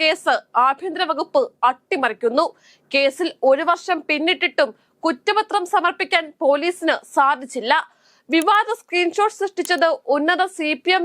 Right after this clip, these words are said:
നേതാവിന്റെ കുടുംബത്തിൽ നിന്നാണെന്ന ആരോപണം നിലനിൽക്കുമ്പോഴാണ് പാർട്ടിക്ക് വേണ്ടി കേസ് അട്ടിമറിക്കുന്നത്. ഒരു വർഷം കഴിഞ്ഞിട്ടും മുഖ്യപ്രതിയെ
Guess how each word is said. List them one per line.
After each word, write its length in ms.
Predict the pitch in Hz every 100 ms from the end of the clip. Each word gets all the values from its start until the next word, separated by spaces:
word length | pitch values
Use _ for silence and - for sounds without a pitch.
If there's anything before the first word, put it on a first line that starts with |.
| 339
നേതാവിന്റെ 520 | 339 330 320 302 302 302 277
കുടുംബത്തിൽ 440 | 277 277 320 349 330
നിന്നാണെന്ന 520 | 302 320 311 302 294 277 - 254
ആരോപണം 520 | 262 302 320 311 302 269
നിലനിൽക്കുമ്പോഴാണ് 880 | 254 269 311 330 285 302 285 254 196 - _ _ -
പാർട്ടിക്ക് 440 | 302 330 349 415 403 381
വേണ്ടി 220 | 359 320 -
കേസ് 320 | 302 302 - - _ 247
അട്ടിമറിക്കുന്നത്. 840 | - - 339 214 208 240 247 330 - _ _ _ - 311
ഒരു 160 | 392 415
വർഷം 320 | 392 - 453 392
കഴിഞ്ഞിട്ടും 440 | 381 359 - 359 - 262
മുഖ്യപ്രതിയെ 680 | 294 - 403 381 339 339